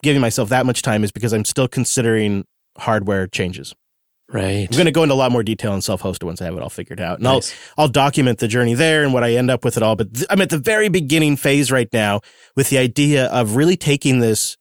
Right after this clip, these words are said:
Speaker 1: offline home that I have in our, in, in Jupes right now, which is made up of two to three Pis, depending if I want my camera recorder going or not. And I'm curious to know if I could, how I can refactor that, um,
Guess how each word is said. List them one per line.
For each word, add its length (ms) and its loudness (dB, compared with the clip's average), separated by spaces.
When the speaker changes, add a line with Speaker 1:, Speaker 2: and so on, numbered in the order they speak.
Speaker 1:
offline 560 2
home 340 2
that 80 -2
I 60 0
have 180 0
in 80 0
our, 240 -2
in, 300 0
in 180 4
Jupes 260 0
right 160 -2
now, 220 -6
which 340 0
is 240 0
made 220 4
up 160 0
of 380 0
two 140 4
to 60 2
three 200 0
Pis, 360 0
depending 340 -2
if 100 -4
I 80 2
want 240 0
my 220 -4
camera 280 0
recorder 380 -8
going 280 -8
or 40 -12
not. 200 -12
And 100 2
I'm 160 2
curious 360 0
to 80 2
know 120 4
if 120 -2
I 80 2
could, 220 -4
how 220 2
I 60 2
can 140 2
refactor 500 2
that, 260 0
um, 260 -4